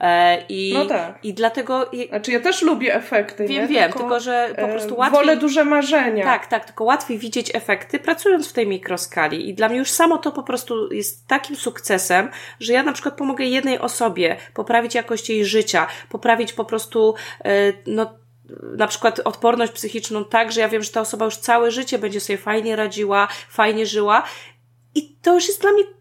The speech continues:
Speaker 1: koniec, to jest dla mnie największy sukces i jakoś nie mam w ogóle pragnienia, żeby jeszcze sobie myśleć: „I dzięki temu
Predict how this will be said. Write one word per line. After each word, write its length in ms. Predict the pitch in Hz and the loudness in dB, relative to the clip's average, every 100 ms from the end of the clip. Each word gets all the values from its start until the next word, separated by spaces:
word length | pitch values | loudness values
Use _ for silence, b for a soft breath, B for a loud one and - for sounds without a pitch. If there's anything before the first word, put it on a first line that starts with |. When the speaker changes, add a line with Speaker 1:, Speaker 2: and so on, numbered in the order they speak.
| _ | _
Speaker 1:
koniec, 440 | - 494 440 240 - | 0 4 4 4 0
to 80 | 285 | -2
jest 100 | 285 | 0
dla 80 | |
mnie 220 | 285 285 - | 0 0 0
największy 480 | 285 269 277 - | 0 0 -4 -4
sukces 500 | 285 277 - 302 - | -4 -6 -4 -4 -4
i 80 | 269 | -2
jakoś 320 | 285 294 285 | -2 -2 -2
nie 180 | 277 285 | 0 2
mam 180 | 302 320 | 4 2
w 100 | 330 | 2
ogóle 240 | 339 330 | 4 2
pragnienia, 680 | 311 - 247 202 220 240 254 | 2 0 0 0 0 0 0
żeby 220 | 240 226 | -2 -2
jeszcze 240 | 226 226 233 | -2 -2 -2
sobie 140 | 226 | 0
myśleć: 320 | 233 240 247 B B B | 0 -2 -4 B B B
„I 100 | - | -8
dzięki 340 | 185 196 180 180 | 0 0 0 -2
temu 420 | 196 190 190 | 2 4 4